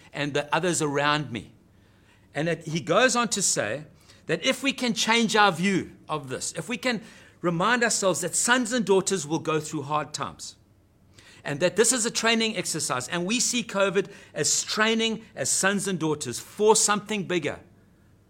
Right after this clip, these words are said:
We're gonna have to get through so many obstacles in this time, friends. But it can either make us stronger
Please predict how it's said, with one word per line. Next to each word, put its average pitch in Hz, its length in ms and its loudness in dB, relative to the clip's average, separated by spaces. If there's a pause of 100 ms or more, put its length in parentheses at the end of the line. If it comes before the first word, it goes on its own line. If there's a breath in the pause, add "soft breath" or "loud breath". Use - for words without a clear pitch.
(1500)
We're 160 100 -6
gonna 208 140 0
have 226 180 0
to 226 80 -2
get 220 220 0
through 226 160 -2
so 220 280 4
many 233 220 2
obstacles 185 580 -2
in 160 120 -4
this 151 160 -4
time, 127 260 -2
friends. - 480 -10 (500 soft breath)
But 160 140 -2
it 170 100 -2
can 160 140 -4
either 190 260 2
make 185 240 0
us 156 100 0
stronger 214 520 0